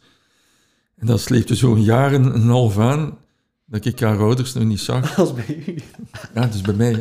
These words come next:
Speaker 1: ja. Dat is een anekdote voor bij mij.
Speaker 2: Ja,
Speaker 1: Dus,
Speaker 2: ja,
Speaker 1: dus
Speaker 2: ja.
Speaker 1: ik wa-, ik was zo, "Nee, nee, nee, we gaan dat niet doen, we gaan dat niet doen." En op een duur had ze zoiets van, "Zeg, wil jij wel mijn ouders zien?"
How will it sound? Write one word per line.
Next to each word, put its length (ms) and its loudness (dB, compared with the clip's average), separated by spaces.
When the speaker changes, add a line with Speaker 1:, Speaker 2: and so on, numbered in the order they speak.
Speaker 1:
ja. 200 -6
Dat 100 2
is 60 0
een 80 0
anekdote 500 0
voor 160 0
bij 100 0
mij. 200 0
Speaker 2:
Ja, 160 0
Speaker 1:
Dus, 120 -2
Speaker 2:
ja, 60 -6
Speaker 1:
dus 140 -2
Speaker 2:
ja. 60 0
Speaker 1:
ik 100 -4
wa-, 160 -6
ik 100 -10
was 200 -4
zo, 360 -2
"Nee, 180 -2
nee, 180 4
nee, 260 2
we 160 0
gaan 140 0
dat 120 0
niet 180 -2
doen, 200 -2
we 60 -2
gaan 120 0
dat 120 0
niet 180 -4
doen." 260 -6
En 120 -6
op 60 -2
een 100 -2
duur 180 -2
had 140 -2
ze 80 -8
zoiets 300 -4
van, 200 -6
"Zeg, 400 -8
wil 180 -6
jij 140 -2
wel 180 -2
mijn 180 -4
ouders 300 -4
zien?" 240 -10